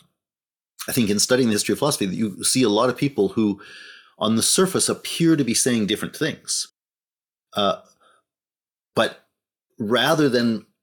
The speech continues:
imagining, "Oh, all of them have to be compared on the same map, and they're, you know, they're all saying different things about the same set of topics," I think each of those people kind of needs to be understood in its, in his or her own sort of separate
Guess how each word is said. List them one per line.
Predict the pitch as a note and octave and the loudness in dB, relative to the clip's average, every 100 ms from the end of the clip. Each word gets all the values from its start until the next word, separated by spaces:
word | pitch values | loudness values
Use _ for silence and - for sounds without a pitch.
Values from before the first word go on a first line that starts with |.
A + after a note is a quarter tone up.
| - | -6
imagining, | A2 A2 B2 D3 G#2+ F#2+ F2+ | -2 0 2 2 2 0 0
"Oh, | C#3 E3 F#2 - - _ _ | 2 4 2 0 -8 _ _
all | A2+ C3 D3+ | 0 2 4
of | B2 | 2
them | B2 | 0
have | - B2 - | 0 -4 -4
to | |
be | G2+ G#2+ | -4 -4
compared | - G2+ - B2+ B2 A2 | -2 -4 -4 0 2 2
on | G2 F#2+ | 2 0
the | |
same | - - A2+ G2+ | 0 0 2 2
map, | F#2+ A2+ F2 - | 2 2 -2 -4
and | E2 | -4
they're, | F#2 | -4
you | E2 F#2 | -4 -4
know, | F2 | -2
they're | F2 F#2+ | 2 2
all | A2+ | 2
saying | A2+ A2 G2 F#2 - - - _ | 2 0 0 -2 -8 -20 -20 _
different | A2+ A#2 G2 | -2 -2 -2
things | G#2 G#2 | 0 0
about | G2 F#2+ | 0 0
the | F#2 | -2
same | - G#2+ G2+ | 0 0 0
set | G2+ | 0
of | F2 | -2
topics," | - F3 F3 - - | -4 -2 -2 -4 -6
I | F#2 | -6
think | A#2 G#2+ _ _ _ _ _ | -4 -6 _ _ _ _ _
each | C#3+ E3+ | -4 -2
of | C#3+ | 0
those | A#2+ - | 0 0
people | F3 E3+ G#2 | -2 -2 -4
kind | - A2+ | -4 -6
of | A#2 | -4
needs | C3 - | -4 -4
to | - | -4
be | A#2+ B2 | 0 2
understood | A#2+ G#2 - - C#3 C3+ - _ _ _ _ _ _ _ _ _ _ _ _ _ _ _ - | 2 0 -2 0 2 2 0 _ _ _ _ _ _ _ _ _ _ _ _ _ _ _ -4
in | A#2+ | -2
its, | A2+ - - - | 0 -2 -4 -2
in | G#2+ G#2+ F#2+ - - | -2 -2 -4 -12 -4
his | C#3+ B2 | -2 2
or | A2+ | 2
her | C3 B2 | 4 4
own | A2+ C3 B2 | 4 4 2
sort | - A2+ | 2 2
of | G2 | 2
separate | - C3+ - A2+ - - | 0 -2 0 0 0 -6